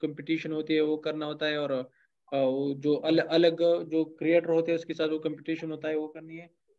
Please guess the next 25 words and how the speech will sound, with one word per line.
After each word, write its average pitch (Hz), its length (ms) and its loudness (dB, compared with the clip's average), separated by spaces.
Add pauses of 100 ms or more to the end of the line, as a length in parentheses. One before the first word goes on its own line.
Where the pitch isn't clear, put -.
(120)
और 143 60 -12
उसमें 160 220 -2
अपने 156 400 -4
product 156 340 2 (340)
को 143 340 4
बार 147 280 4
बार 147 180 2
लिंक 156 280 -2
करना 151 240 0
होता 147 240 -4
है, 151 280 -2
TikTok 151 380 -2
शॉप 151 240 0
को 151 80 -10
link 151 200 -12
करना 151 220 -18
होता 147 200 -14
है, 156 100 -18 (1500)
सही 160 160 4
है, 175 200 0 (680)
ये 165 180 4
लाजमी 160 400 4
कर 139 180 2
देना 127 220 -2
है। 123 180 -4